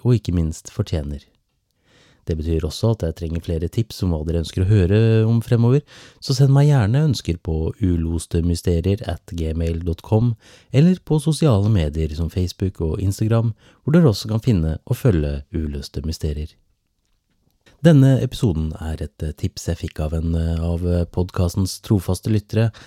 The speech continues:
Eirik Tvilde, og dette er en historie som snor seg innom heksejakter, okkulte ritualer, nazispioner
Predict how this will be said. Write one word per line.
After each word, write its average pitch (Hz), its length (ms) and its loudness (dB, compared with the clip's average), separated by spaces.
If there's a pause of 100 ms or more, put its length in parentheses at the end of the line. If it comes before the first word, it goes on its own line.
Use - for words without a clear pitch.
(200)
Eirik 87 340 -4
Tvilde, 110 480 0 (420)
og 139 220 2
dette 135 220 -2
er 120 220 2
en 131 100 4
historie 78 500 -2
som 101 140 -4
snor 104 300 0
seg 120 280 0
innom 98 320 0
heksejakter, 117 880 -2 (240)
okkulte 107 540 0
ritualer, 95 640 0 (280)
nazispioner 92 1040 0